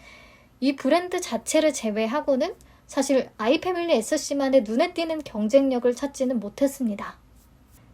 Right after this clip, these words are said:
그렇다면 웨딩 브랜드는 어떻냐고요? 어, 여러분들도 잘 아시다시피 연도별 혼인 건수 자체가 급감하는 추세잖아요. 미혼율도 계속해서 증가하고요. 그래서 저는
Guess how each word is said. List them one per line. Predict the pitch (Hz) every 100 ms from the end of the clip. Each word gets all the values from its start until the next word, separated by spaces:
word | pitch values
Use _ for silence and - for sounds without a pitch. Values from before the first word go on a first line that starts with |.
| - -
그렇다면 | 233 254 269 247 311 339 -
웨딩 | 214 233 381 381 392
브랜드는 | 247 247 226 247
어떻냐고요? | 226 - 233 240 220 208 226 196 - - _ -
어, | 240 240 - -
여러분들도 | 220 254 294 311 311 330
잘 | 330 320
아시다시피 | 233 - 170 170 - 226 214 220 - -
연도별 | 233 240 277 330 302 302
혼인 | 302 392 403 403
건수 | 359 320 311 285
자체가 | - 196 - 214 214
급감하는 | - 233 - 262 240 214 208
추세잖아요. | 269 277 269 226 202 214 269 - - - - -
미혼율도 | 220 269 320 311 277 302 339
계속해서 | 269 233 226 220
증가하고요. | - 220 214 240 220 202 190 208 - _ - - - - -
그래서 | 226 220 233
저는 | 226 214 220 226